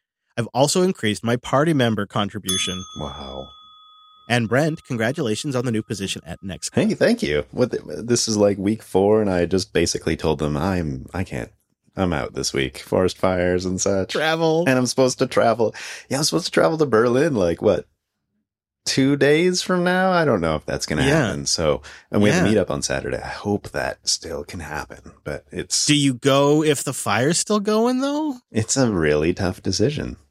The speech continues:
Speaker 2: I,
Speaker 1: Yeah.
Speaker 2: I would say, you know, I'm lucky enough that I have a brother and his wife who are on, like, a hundred feet away from me, who will take care of, you know, my belongings and my cats and such. So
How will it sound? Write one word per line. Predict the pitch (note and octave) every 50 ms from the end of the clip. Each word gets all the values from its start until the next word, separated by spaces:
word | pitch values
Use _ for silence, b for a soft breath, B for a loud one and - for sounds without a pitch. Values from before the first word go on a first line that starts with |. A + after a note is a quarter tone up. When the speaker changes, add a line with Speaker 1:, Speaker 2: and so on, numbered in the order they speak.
| _ _ _
Speaker 2:
I, | - E2 E2+ E2
Speaker 1:
Yeah. | E2 E2 D#2+ D#2+ F#2+ G#2+ B2+ C3 G2 F2+ - _ _ _ _ -
Speaker 2:
I | - G#2 G2
would | G2 F#2+ F2 D#2+ E2
say, | - F#2 E2+ D2+ D2+
you | D2+ D#2 D#2+
know, | D#2+
I'm | D#2 D2+ D#2
lucky | D#2+ D#2+ - - D2
enough | C#2+ C#2+ C#2 C2+ C2 - -
that | - C2+ C2+ - -
I | E2 D#2 D2
have | D2 D2 D2+ C#2+ C#2+ C#2+ C2+ - - - - _ _ _ _ _ _ -
a | - D2
brother | B1+ C#2 C#2+ C#2+ C#2+ C#2 C2+
and | C#2+ D2
his | C#2+ C#2 C#2+
wife | D2 D2 D2 D2 C#2+ -
who | - D2+ C#2+
are | C#2 C#2+ D2 D2 C#2+ -
on, | - F2 D#2 D2+ D2 -
like, | D2+ D2 C#2
a | D#2 D#2
hundred | F#2 E2+ D#2 D2+ C2+
feet | - - D#2+ D#2
away | C#2 C#2 D2 E2 E2+ D#2+
from | - - D2+ D2
me, | D2 C#2+ C#2 D#2+ D#2 B B B B B B B B B B B B
who | - F2
will | D2 D2 C#2 C#2
take | - - - -
care | - - A#1+ B1 B1+
of, | A#1+ - - - _ -
you | - E2+
know, | C#2 C2 C2 C#2 - _
my | - - D2
belongings | C2+ - C#2+ C#2 C2+ C#2 C2+ C2+ C2+ C2 C2+ C#2 C#2+ C#2+
and | C2+ C2
my | - - C#2
cats | - - A1+ A1 - - -
and | - C2+ C#2 -
such. | - - - - - -
So | - - D#2+ D2 C#2 C#2